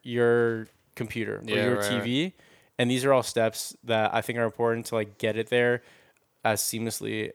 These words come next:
Speaker 1: like, as possible. That
Speaker 2: No,
Speaker 1: makes
Speaker 2: I
Speaker 1: sense.
Speaker 2: fuck with that shit.
Speaker 1: Last thing, number ten,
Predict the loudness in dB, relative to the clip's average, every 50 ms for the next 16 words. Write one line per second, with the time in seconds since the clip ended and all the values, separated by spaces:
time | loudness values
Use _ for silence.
0 | _ -6 -4 -4 -4 -4 -8 -10 -10 -10 -10 -10 -12 -12 -16 -18 -20 -20 _ _
1 | -2 0 0 0 -2 -2 -2 -2 -4 -4 -4 -6 -10 -10 -10 -8 -10 -10 -10 -12
2 | -16 -20 -20 -20 _ _ _ _ -16 -6 0 4 6 6 6 6 2 0 0 -2
3 | -2 -2 -4 -6 -10 -16 _ -10 -2 0 2 2 4 4 4 4 2 0 0 0
4 | 0 0 0 0 0 -2 -6 -10